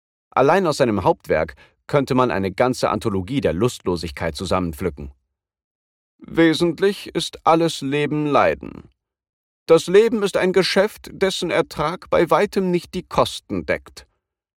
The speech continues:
Zwischen den Mühen und Plagen des Lebens und dem Ertrag oder Gewinn desselben ist kein Verhältnis. Des Menschen größte Schuld ist,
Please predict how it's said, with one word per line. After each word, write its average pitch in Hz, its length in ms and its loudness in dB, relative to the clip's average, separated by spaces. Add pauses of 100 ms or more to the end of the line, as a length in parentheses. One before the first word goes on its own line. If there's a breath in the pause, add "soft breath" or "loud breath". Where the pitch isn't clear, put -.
(580)
Zwischen 202 380 0
den 185 220 6
Mühen 226 300 2
und 185 180 -2
Plagen 165 460 2
des 151 200 -2
Lebens 151 600 -2 (140)
und 151 160 -6
dem 175 140 6
Ertrag 160 440 2
oder 175 220 4
Gewinn 160 400 2
desselben 131 720 2 (260)
ist - 180 -8
kein - 240 0
Verhältnis. 107 680 0 (1000)
Des 170 160 0
Menschen 190 400 2
größte 185 580 4
Schuld 170 520 0
ist, - 560 0